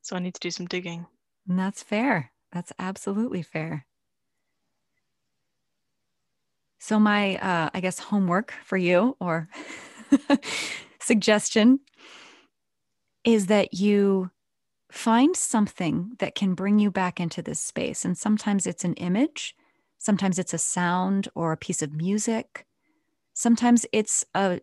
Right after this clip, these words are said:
Speaker 2: a texture, like that, that warm stone that you talked about. But find something that helps to put you into this space and just stay there for a little while every day,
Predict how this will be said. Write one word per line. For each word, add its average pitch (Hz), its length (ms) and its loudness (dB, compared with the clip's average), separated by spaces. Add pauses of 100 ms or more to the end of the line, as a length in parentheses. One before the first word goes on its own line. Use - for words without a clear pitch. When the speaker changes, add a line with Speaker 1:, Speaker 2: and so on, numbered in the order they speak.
Speaker 2:
a 190 80 2
texture, - 760 -6 (220)
like 185 200 -2
that, 180 320 0
that 175 240 0
warm 185 560 0
stone 165 640 -2 (320)
that 135 100 -2
you 156 80 -6
talked 156 300 -10
about. - 280 -8 (1700)
But - 100 -6
find 330 340 4
something 247 380 4
that 196 120 2
helps - 520 -4
to - 80 -8
put - 260 -4
you 226 160 0
into 202 260 0
this 170 240 -2
space - 680 -6 (1120)
and 226 140 8
just 254 220 -2
stay - 420 -4
there 226 220 2
for 170 200 -10
a 175 60 -6
little 180 240 -4
while 156 340 -4
every 269 320 -2
day, 202 340 -2